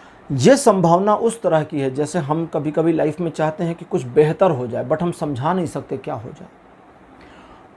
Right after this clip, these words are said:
उस चीज़ के लिए अंदर एक मोटिवेशन फील करेंगे। तो अगर किसी योजना पर काम करना है तो इस मोटिवेशन को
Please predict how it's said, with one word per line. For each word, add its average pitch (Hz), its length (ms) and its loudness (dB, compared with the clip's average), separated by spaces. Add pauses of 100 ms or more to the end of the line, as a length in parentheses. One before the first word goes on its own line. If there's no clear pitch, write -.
(120)
उस 240 240 2
चीज़ 180 260 0
के 185 140 4
लिए 180 180 2
अंदर 175 440 4
एक 220 160 2
मोटिवेशन 185 680 0
फील 127 260 -10
करेंगे। 120 420 -12 (100)
तो 151 200 -2
अगर 165 200 6
किसी 202 300 -2
योजना 151 460 0
पर 180 180 -4
काम 165 300 -6
करना 147 320 -4
है 185 80 0
तो - 120 -2
इस 190 240 0
मोटिवेशन 175 800 2
को 135 300 -6